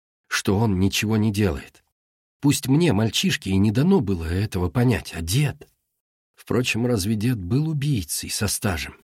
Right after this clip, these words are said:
Мы стояли. На нас шла армия, и мы думали только о том, чтобы остановить её, чтобы эти вооружённые люди никогда не добрались до светлых холмов. А усач, выходит,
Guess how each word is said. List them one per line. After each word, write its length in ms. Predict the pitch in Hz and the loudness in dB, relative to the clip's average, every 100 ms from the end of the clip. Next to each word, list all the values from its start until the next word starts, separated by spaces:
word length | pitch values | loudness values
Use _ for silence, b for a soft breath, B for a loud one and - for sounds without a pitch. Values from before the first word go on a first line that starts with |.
| _ _ _ _ _ _ _ _ - | _ _ _ _ _ _ _ _ -2
Мы 160 | 95 | 2
стояли. 640 | 98 - 98 76 69 - - _ _ - | 2 0 -2 -2 -4 -8 -18 _ _ 2
На 140 | 110 | 4
нас 240 | 98 110 | 4 2
шла 380 | - - 107 107 | -2 -2 -2 -2
армия, 560 | - 107 87 71 - - _ _ | 0 -2 -2 -6 -10 -16 _ _
и 100 | 120 | 4
мы 200 | 131 131 | 6 6
думали 400 | 120 127 139 123 | 4 4 4 2
только 400 | 120 135 127 120 | 0 0 0 0
о 40 | 110 | -2
том, 260 | - 156 | 0 0
чтобы 300 | 120 - 104 | 0 -2 0
остановить 600 | 117 - 113 127 165 - | 0 0 0 2 0 -2
её, 200 | 80 65 - _ b b | -6 -10 -16 _ b b
чтобы 340 | - - 92 131 | -6 -2 2 2
эти 160 | 143 | 2
вооружённые 760 | 117 120 123 113 160 131 120 120 | 0 0 2 2 4 4 4 2
люди 280 | 131 175 104 | 2 0 2
никогда 520 | 113 123 120 95 151 | 2 2 -2 0 2
не 120 | 156 | 2
добрались 540 | 143 139 151 180 127 101 | 2 2 2 2 0 2
до 120 | 120 | 0
светлых 460 | - 131 147 131 | 2 -2 0 -4
холмов. 580 | - - 156 156 107 - _ _ _ _ | -4 0 2 2 0 -4 _ _ _ _
А 140 | 76 | -10
усач, 420 | 73 - 87 - | -8 -6 -6 -4
выходит, 720 | 117 - 123 131 - - - | -8 -6 -6 -6 -8 -12 -20